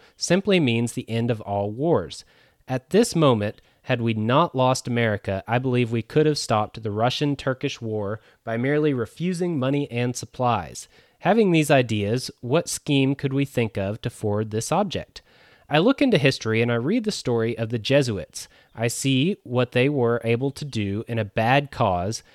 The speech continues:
and I might say under bad leaders. At the present day, I become a member of the Masonic Order. I see the wealth and power that they, they possess and the influence they hold, and I think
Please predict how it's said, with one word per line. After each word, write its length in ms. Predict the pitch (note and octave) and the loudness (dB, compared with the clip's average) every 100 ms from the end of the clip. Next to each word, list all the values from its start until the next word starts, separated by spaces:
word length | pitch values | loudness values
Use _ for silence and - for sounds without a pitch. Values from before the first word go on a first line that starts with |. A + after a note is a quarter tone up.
| _ - | _ -6
and 160 | B2+ | -2
I 100 | B2+ | 0
might 340 | A#2+ C#3 A3+ - | 0 0 0 -2
say 380 | - A2 A2+ | 0 2 2
under 280 | B2 A#2 A2+ | 0 -2 -2
bad 340 | G#2+ F#2+ F2 G2 | -2 -4 -6 0
leaders. 520 | C#3+ A#3 F#2 C2+ - _ _ _ _ - | 2 2 0 -6 -16 _ _ _ _ -4
At 120 | D3+ | -4
the 80 | D#3 | -2
present 400 | A3 C#4 B3 A2 | 2 2 2 0
day, 200 | G#2+ A#2+ | 0 2
I 40 | |
become 340 | B2+ - B2+ | 0 -2 0
a 80 | A#2+ | 2
member 360 | A2+ A2+ A2+ B2 | 2 0 0 -2
of 320 | A2 G#2+ G#2+ | 0 -2 -2
the 80 | G#2+ | -2
Masonic 560 | G#2+ G#2+ A2+ G2 G#2+ - - | 0 0 -2 -2 -4 -4 0
Order. 340 | A3 F#2+ D2+ _ - _ | 0 0 -6 _ -20 _
I 120 | B2+ | -4
see 240 | C3+ F#3 F#3 | -2 2 2
the 100 | B2 | 2
wealth 480 | A2 C3 D#3+ D#3 - | 2 2 2 0 -6
and 220 | A#2 G2+ | -8 -6
power 520 | - D3 D#3 B2 G2+ | -4 0 2 2 0
that 220 | F#2+ G#2+ | -4 -6
they, 180 | - A#2 A2+ - - | 0 0 0 -8 -4
they 180 | A#2 A#2 | -2 -2
possess 560 | A#2 G#2+ F#2+ A#2 - - _ | -2 -2 0 -2 -6 -14 _
and 120 | A#2+ A2+ | -4 0
the 120 | B2 | 4
influence 520 | F3+ - A#2 G#2 - | 2 2 -2 -2 -4
they 160 | A2 A2 | -4 -2
hold, 460 | F3+ F3 F2+ F2+ _ _ - | 2 2 0 -8 _ _ -6
and 120 | B2+ | -2
I 80 | C#3 | -2
think 340 | - A#3+ C4 | 0 0 0